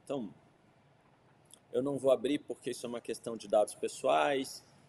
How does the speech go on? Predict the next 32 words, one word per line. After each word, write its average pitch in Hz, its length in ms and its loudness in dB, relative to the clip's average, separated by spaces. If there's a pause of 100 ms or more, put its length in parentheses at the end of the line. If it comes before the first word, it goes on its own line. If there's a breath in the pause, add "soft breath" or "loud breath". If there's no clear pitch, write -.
(100)
eu 123 120 2
não 127 100 0
vou 117 120 6
abrir 117 240 4
porque 113 320 -6
isso - 140 -8
é 107 40 -10
uma 107 120 -12
questão 104 480 -6
de, 92 420 -8 (2000)
é, 92 760 2 (1160)
segurança 113 560 0
nacional, 113 680 0
eu 123 100 0
não 123 100 -2
vou 120 140 2
ab-, 113 120 0 (300)
abrir 117 280 -2
porque - 360 -8
isso 113 220 -6
é 107 40 -2
uma 104 100 -4
operação 104 480 -4
de 101 120 -12
inteligência, 123 880 -4 (640 soft breath)
eu 110 100 4
não 117 140 6
vou 110 140 6
abrir 113 240 4
porque - 400 -2
isso, 104 680 -2 (220)
é, 92 420 0